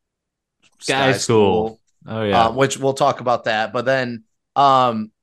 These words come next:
Speaker 2: but it just goes right in there. So it's really cool. It's a big patio. You can end up watching, like, at night. We ended up watching, we, we brought our own drinks up there. Um, we watched World of Color, which it's a little hard to see. You can't see the projections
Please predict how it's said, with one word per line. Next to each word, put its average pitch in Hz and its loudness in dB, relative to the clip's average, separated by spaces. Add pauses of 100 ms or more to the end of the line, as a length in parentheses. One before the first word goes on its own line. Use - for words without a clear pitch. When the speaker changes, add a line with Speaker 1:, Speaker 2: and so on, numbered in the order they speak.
(380)
Speaker 2:
but 143 2
it 143 -6
just 175 -4
goes 156 -4
right 135 -4
in 131 -8
there. 110 -4
So 135 -4
it's 127 -6
really 170 -4
cool. - -4
It's 113 -6
a 110 -10
big 135 -6
patio. 127 -2 (260)
You 131 -6
can 127 -2
end 147 0
up 160 0
watching, 123 0
like, 127 -6
at 113 -4
night. 117 -4
We 117 -8
ended 120 -6
up 117 -4
watching, 117 -2
we, 120 -2
we 123 -6
brought 123 2
our 127 2
own 123 -4
drinks 117 -6
up 117 -4
there. 120 0 (400)
Um, 104 -4
we 113 -4
watched 113 0
World 120 -6
of 107 -14
Color, 120 -2
which 113 -6
it's 143 -8
a 160 -4
little 156 0
hard 151 2
to 143 -6
see. 127 -8
You 120 -8
can't 117 -8
see 160 -8
the 143 -4
projections 120 -8